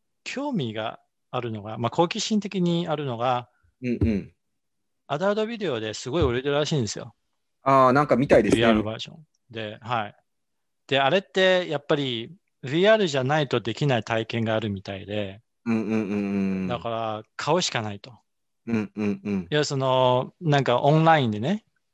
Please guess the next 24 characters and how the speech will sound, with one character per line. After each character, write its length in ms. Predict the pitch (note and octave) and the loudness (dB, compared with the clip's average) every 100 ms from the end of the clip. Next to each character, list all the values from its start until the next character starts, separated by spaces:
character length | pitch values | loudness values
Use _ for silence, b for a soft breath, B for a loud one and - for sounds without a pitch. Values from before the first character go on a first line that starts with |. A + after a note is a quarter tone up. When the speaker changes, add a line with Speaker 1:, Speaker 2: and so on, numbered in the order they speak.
| _ _ - | _ _ -4
Speaker 1:
こ 120 | C3 | 0
う 40 | |
無 160 | C3 B2 | 2 4
料 500 | B2+ C#3 C3 C3 C3+ | 4 4 4 2 0
の 540 | E3+ C#3 E3 D3 B2+ | -6 -10 -6 -2 0
や 120 | B2 A2+ | -2 -2
つ 100 | A2+ | -2
見 100 | A#2+ | -2
る 80 | |
と、 220 | A2 G#2 A2 | -4 -8 -6
ま 140 | C#3 C#3 | -2 -2
あ、 60 | |
ツ 220 | - - | -2 -4
ー 40 | F3 | -2
テ 100 | G#3 | -2
ィ 20 | |
ー 20 | |
じ 80 | D#3+ | -2
ゃ 40 | B2+ | -6
な 80 | |
い 20 | - | -10
で 80 | |
す 80 | - | -14
か。 160 | - | -18